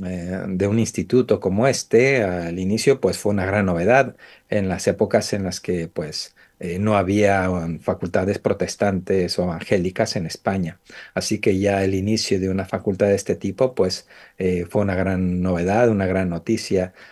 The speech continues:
eh, para nuestro contexto. Eh, estuvo en el puerto de Santa María, pero después, en mil novecientos diecinueve, se traslada a Madrid y es donde toma el nombre de Seminario Evangélico Unido de Teología. En Madrid va a permanecer,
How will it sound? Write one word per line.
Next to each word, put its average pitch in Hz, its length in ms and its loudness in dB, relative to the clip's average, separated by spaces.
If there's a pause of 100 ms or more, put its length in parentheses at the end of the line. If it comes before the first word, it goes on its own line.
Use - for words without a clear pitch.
(140)
eh, 80 380 -6
para 87 220 -2
nuestro 90 300 -4
contexto. - 600 -6 (560)
Eh, 95 840 0
estuvo 117 260 4
en 113 60 4
el 101 120 2
puerto 110 260 4
de 101 80 6
Santa 107 320 0
María, 147 420 2
pero 147 180 4
después, 151 600 2
en 120 200 0
mil 123 140 -2
novecientos 131 460 0
diecinueve, 127 500 -2
se 117 240 0
traslada 107 540 0
a 139 40 -2
Madrid 123 360 -2 (640)
y 117 160 2
es 123 140 4
donde 123 400 4
toma 117 400 0
el 110 100 -2
nombre 113 280 0
de 107 120 0
Seminario 101 560 -2
Evangélico 113 600 0
Unido 98 420 0
de 101 140 -2
Teología. 90 640 -4 (520)
En 107 180 2
Madrid 104 460 2
va 101 280 2
a 95 100 -4
permanecer, 104 920 2